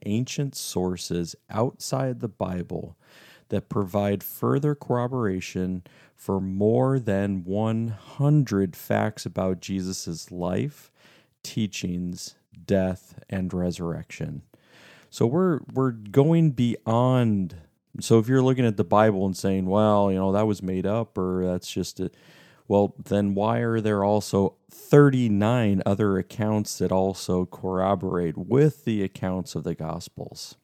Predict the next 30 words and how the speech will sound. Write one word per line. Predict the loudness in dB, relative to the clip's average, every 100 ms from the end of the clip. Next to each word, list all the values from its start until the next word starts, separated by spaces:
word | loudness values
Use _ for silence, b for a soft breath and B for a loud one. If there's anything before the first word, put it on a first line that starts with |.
| _ _ B B B
And | -2 0 0 -2
so | 2 6 8
it | 6
just | 2 -2 -2 -6
adds | -4 -2 -2 -2 -8
to | -8 -4 -2 -2 -4 -6 -10 _ -6
that | -4 0
there | 2 2
is | 0 0 0 -2 -2
a | -2 -2
greater | -4 -4 -2 0 -2
story | -4 -6 -4 -2 0 -2 -4
that | -4 -4
was, | -4 -6 -6 -14 _ _ _
that | -2 2
is | 2 2 -2 -2
there | 0 2 0 -4 -14 -18 _ b b b
than | 0 2 2 0 -4 -8
even | -8 -6 -6 -6 -4 -4 -4 -4 -8 _ _ _ _
that | -6 -4
you're | -2 -2
saying, | -2 -4 -2 -2
"I'm | -2
gonna | 0 0
discount | 0 -4 -2 -2 -2 -2
the | -2
one." | 0 2 2 0 -2
All |
right, | -2 -2 -2
well, | -2 -2 -4